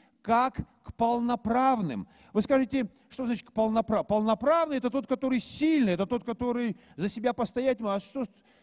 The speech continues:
как, а чё он полноправный? Он не полноправный, он слабый, он плохо видит,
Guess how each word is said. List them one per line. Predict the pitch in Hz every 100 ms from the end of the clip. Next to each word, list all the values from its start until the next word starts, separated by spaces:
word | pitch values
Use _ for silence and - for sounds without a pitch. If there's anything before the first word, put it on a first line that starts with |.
| _
как, | - 233 - - _ -
а | 190
чё | - 285 214
он | 175
полноправный? | 196 196 202 208 190 147 147
Он | 220 269
не |
полноправный, | 277 269 277 277 277 247 175
он | 180 233 240 - - -
слабый, | - 208 226 247 180 139 95 - - _ _ _ _ _ -
он | 160
плохо | - 190 208 233
видит, | 226 254 226 139 - -